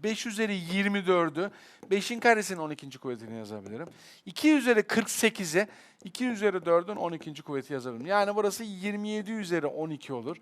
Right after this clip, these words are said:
Burası yirmi beş üzeri on iki olur. Burası da on altı üzeri on iki. Yani üstleri eşitledim. Tabanı büyük olan büyük olacak. Tabanı büyük olan yirmi yedi, yirmi beş, on iki. Yani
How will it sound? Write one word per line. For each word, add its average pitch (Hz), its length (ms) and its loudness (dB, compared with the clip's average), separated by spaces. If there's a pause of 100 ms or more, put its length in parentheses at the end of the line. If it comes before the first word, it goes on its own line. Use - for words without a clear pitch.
(420)
Burası 202 340 2
yirmi 202 460 -6
beş 208 220 0
üzeri 160 240 -6
on 143 180 -6
iki 131 240 -10
olur. 120 220 -6 (420)
Burası 214 380 2
da 233 60 6
on 233 200 6
altı 226 320 8
üzeri 180 280 -2
on 147 100 0
iki. 135 140 -10
Yani 208 300 10
üstleri 240 560 4
eşitledim. 226 600 4 (300)
Tabanı 233 360 10
büyük 233 180 2
olan 208 260 6
büyük 208 200 -4
olacak. 196 400 2 (280)
Tabanı 220 320 4
büyük 233 180 -4
olan 208 200 8
yirmi 214 340 4
yedi, 196 140 2
yirmi 202 240 2
beş, 196 180 0
on 175 80 2
iki. 160 180 -6
Yani 180 260 8